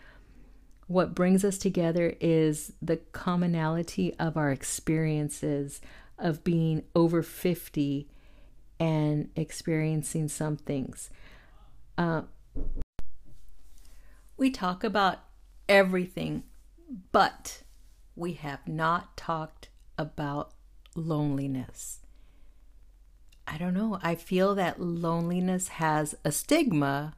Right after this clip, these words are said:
attached to it. I, I didn't share.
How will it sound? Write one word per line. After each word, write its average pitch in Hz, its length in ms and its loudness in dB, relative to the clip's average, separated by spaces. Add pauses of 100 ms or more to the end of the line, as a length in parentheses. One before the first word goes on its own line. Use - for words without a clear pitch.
(140)
attached - 720 2 (140)
to 247 240 4
it. 98 300 0 (640)
I, 165 500 0 (420)
I 151 100 -10
didn't 185 300 -4
share. 156 640 -2